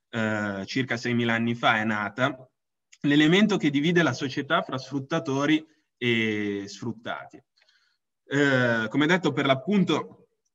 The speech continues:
non è sempre esistita e quindi non ha nulla a che fare con, eh, una presunta natura a prescindere dell'essere umano,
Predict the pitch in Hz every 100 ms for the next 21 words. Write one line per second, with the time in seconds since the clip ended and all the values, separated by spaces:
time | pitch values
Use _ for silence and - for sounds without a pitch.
0 | _ - 143 170 175 170 151 147 139 139
1 | - 190 160 131 160 170 151 135 123 117
2 | 113 110 107 104 120 131 143 175 135 123
3 | 127 - 127 123 127 127 117 113 107 107
4 | 104 101 101 98 92 90 113 - 117 120
5 | 127 127 151 135 131 127 139 139 127 120
6 | 117 113 107 107 98 98 104 120 - 147
7 | 135 120 113 110 117 113 - 117 117 120
8 | 117 104 113 147